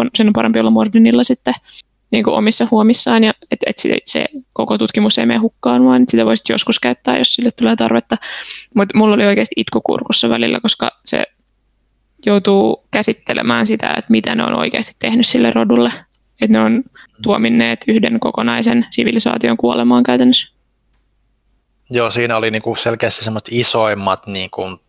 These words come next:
Speaker 2: tausta, niinku voimat pelissä kuin monessa muussa niinku
Speaker 1: Mm.
Speaker 2: ratkaisussa, et, et, et se niinku on vaikuttanut kokonaisiin, kokonaiseen sivilisaatioon niinku tosi vahvasti, niin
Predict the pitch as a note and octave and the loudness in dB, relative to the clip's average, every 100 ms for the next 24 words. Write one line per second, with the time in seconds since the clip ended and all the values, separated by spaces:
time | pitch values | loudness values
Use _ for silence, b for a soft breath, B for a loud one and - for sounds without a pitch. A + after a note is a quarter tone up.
0 | _ _ _ _ _ _ _ _ A#2+ G2+ | _ _ _ _ _ _ _ _ -2 0
1 | G2 - - F#2+ F#2+ - G2+ G2+ G#2 _ | 0 -4 -4 -6 -6 -6 -8 -8 -16 _
2 | - G#2+ A2 G2+ G#2 G2 - _ - A#2+ | -18 -6 0 0 0 -6 -8 _ -20 -20
3 | _ - A#2 G#2+ A#2 - G#2+ G#2+ - A2+ | _ -6 -2 -2 -4 -4 -4 -4 -4 -4
4 | A#2 A2+ - G2+ G2 G2 G#2 - B B | -2 -2 -2 -4 -4 -6 -8 -8 B B
5 | B B A#3 A#3 G#3+ - G#2+ A#2 - A2+ | B B 2 4 0 -2 -4 -2 -2 0
6 | A2 A2 G#2+ G#2+ G#2+ - A2+ G#2+ G#2+ G#2+ | 0 0 -4 -2 -4 -2 -4 -4 -4 -2
7 | G#2+ - A#2 A2+ A2 G#2+ G#2+ A2 - G#2 | -2 0 -2 -2 -4 -4 -2 -4 -4 -4
8 | G#2 G2+ - G#2 G#2 G#2 - A#2 - A#2 | -2 -2 -4 -2 -4 -6 -14 -8 -6 -4
9 | A2+ A2 G#2+ A2 A#2+ A#2 G#2+ G#2 G#2 G#2 | -4 -4 -2 -2 0 0 0 0 0 -2
10 | - G#2+ G#2 G2+ G#2+ A2 G#2+ G#2+ A2 A2+ | -2 -4 -4 -8 -8 -8 -6 -2 0 0
11 | G#2+ - G#2+ G#2 | -4 -6 -12 -12